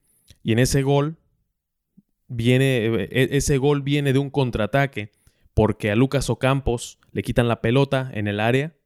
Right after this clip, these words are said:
Él pedía penal. Le, le quitan la pelota y construye rápido la jugada. El equipo boliviano, Chumacero,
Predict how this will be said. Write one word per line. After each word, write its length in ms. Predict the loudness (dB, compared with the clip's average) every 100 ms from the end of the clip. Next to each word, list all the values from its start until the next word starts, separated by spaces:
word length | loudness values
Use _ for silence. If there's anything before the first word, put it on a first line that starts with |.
| _ _ _ -20 _ _ _ _ _ _ _ _
Él 200 | -4 -2
pedía 340 | 0 0 0 2
penal. 440 | 0 0 -2 -8 _ _ _ _ _ _ _ _ _ _
Le, 140 | 0
le 320 | 2 0 -2
quitan 240 | -2 0 0
la 140 | 2
pelota 260 | 2 0 -2
y 40 |
construye 680 | -4 -6 0 2 2 -2 -8 -20 _
rápido 600 | -2 0 0 2 2 2
la 100 | 0
jugada. 520 | -6 0 2 0 -4 _ _
El 140 | 0 0
equipo 320 | 0 2 2
boliviano, 480 | 2 2 0 0 -2
Chumacero, 600 | -4 -4 0 0 0